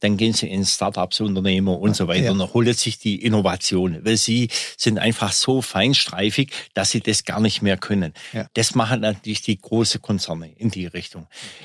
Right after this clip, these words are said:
Speaker 1: Jetzt aber in der klassische Mittelstand, der macht das jetzt weniger. Der muss es natürlich innerhalb seiner Mannschaft machen. Manchmal ist es ein bisschen schwierig, also gerade in diesem Softwarebereich, da
Speaker 2: Ja.
Speaker 1: sage ich immer, zu-,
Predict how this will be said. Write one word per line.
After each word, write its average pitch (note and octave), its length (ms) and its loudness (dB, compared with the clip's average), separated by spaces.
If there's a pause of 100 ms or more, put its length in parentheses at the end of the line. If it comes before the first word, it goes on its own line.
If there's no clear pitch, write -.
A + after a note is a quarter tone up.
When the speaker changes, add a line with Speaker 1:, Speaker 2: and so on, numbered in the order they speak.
(120)
Speaker 1:
Jetzt - 200 2
aber A#2+ 300 2
in A2+ 240 0
der A2 100 4
klassische A#2 500 2
Mittelstand, A2+ 600 2
der G#2+ 160 0
macht G#2+ 460 -4
das - 160 0
jetzt - 240 -2
weniger. A2 400 0
Der G#2+ 220 0
muss C3+ 320 4
es - 400 -4 (320)
natürlich A#2+ 500 0
innerhalb B2+ 480 0 (220)
seiner A2 280 -2
Mannschaft G#2 460 0
machen. F2+ 320 -8 (680)
Manchmal D3+ 440 2
ist C#3+ 120 0
es C#3 140 0
ein A#2 60 -6
bisschen G#2+ 500 0 (180)
schwierig, D#3+ 600 0
also G#2 200 -4
gerade A2+ 300 -6
in G2 160 -4
diesem F#2 380 -6
Softwarebereich, F2+ 960 -4
da F#2 80 -16
Speaker 2:
Ja. - 40 -8
Speaker 1:
sage G#2 260 0
ich G#2+ 100 0
immer, C3+ 200 2
zu-, - 140 -4